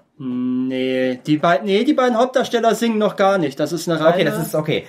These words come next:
Speaker 2: weil, äh,
Speaker 1: Die
Speaker 2: sehr
Speaker 1: beiden
Speaker 2: viel
Speaker 1: sind
Speaker 2: Ähnlichkeit
Speaker 1: Wir
Speaker 2: gerade
Speaker 1: sehen
Speaker 2: diese
Speaker 1: die ja nur
Speaker 2: männliche
Speaker 1: dann
Speaker 2: Stimme.
Speaker 1: gleich im Sch-,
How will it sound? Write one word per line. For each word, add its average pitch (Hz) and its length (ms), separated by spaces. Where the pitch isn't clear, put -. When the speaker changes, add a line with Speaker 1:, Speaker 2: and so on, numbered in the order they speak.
Speaker 2:
weil, 135 160
äh, 143 300
Speaker 1:
Die 143 140
Speaker 2:
sehr 160 160
Speaker 1:
beiden 175 80
Speaker 2:
viel 165 100
Speaker 1:
sind 143 80
Speaker 2:
Ähnlichkeit 127 440
Speaker 1:
Wir 160 100
Speaker 2:
gerade 123 100
Speaker 1:
sehen 190 180
Speaker 2:
diese 196 60
Speaker 1:
die 196 80
ja 185 100
nur 196 160
Speaker 2:
männliche - 80
Speaker 1:
dann - 80
Speaker 2:
Stimme. 170 60
Speaker 1:
gleich 190 260
im 180 140
Sch-, - 160